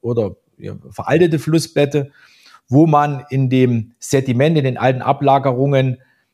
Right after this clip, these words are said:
ähm, das sind also sekundäre Fundstätten, werden die bezeichnet,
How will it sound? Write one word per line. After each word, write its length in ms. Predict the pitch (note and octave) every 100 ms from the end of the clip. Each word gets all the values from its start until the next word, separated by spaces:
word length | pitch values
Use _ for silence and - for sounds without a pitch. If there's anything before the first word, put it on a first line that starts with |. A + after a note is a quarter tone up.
| _ _
ähm, 540 | A#2+ A#2+ A#2+ A2+ A2 G#2+ -
das 100 | -
sind 100 | A#2
also 160 | G#2+ G#2+
sekundäre 520 | C3 B2+ A#2+ B2+ G#2
Fundstätten, 560 | - F#3 - E3+ D3+
werden 160 | C#3 C#3
die 60 | C3+
bezeichnet, 640 | B2+ B2 A#2+ A#2+ A#2+